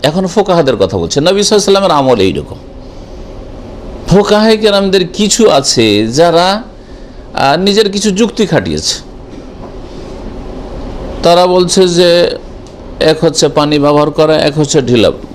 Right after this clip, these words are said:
ব্যবহার করা বা পাথর ব্যবহার করা, ঠিক না? আর, আর একটা হচ্ছে দুটো ব্যবহার করা, প্রথম দিকে একটু পাথর বা ঢিলা ব্যবহার করে একটু হালকা করে নেওয়া, আর তারপরে তখন পানি দিয়ে ধোয়া।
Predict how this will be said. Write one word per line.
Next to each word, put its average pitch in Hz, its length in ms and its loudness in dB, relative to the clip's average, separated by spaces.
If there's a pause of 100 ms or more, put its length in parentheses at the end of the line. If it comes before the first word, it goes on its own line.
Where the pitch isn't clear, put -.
(180)
ব্যবহার 98 340 4
করা 76 220 -2
বা 85 140 2
পাথর 123 280 2
ব্যবহার 82 240 2
করা, 78 180 2
ঠিক 156 120 2
না? 180 160 2 (1040)
আর, 147 140 2
আর 165 200 2
একটা 185 220 2
হচ্ছে 196 380 2
দুটো 220 480 2
ব্যবহার 156 360 4
করা, 101 220 2
প্রথম 175 400 0
দিকে 165 240 2
একটু 156 220 0
পাথর 143 460 2
বা 135 160 4
ঢিলা 143 280 2
ব্যবহার 139 340 2
করে 131 180 2
একটু 135 180 0
হালকা 110 380 2
করে 156 240 2
নেওয়া, 180 300 2 (600)
আর 208 180 2
তারপরে 196 520 2
তখন 165 240 0
পানি 135 280 0
দিয়ে 90 200 -4
ধোয়া। 73 300 -4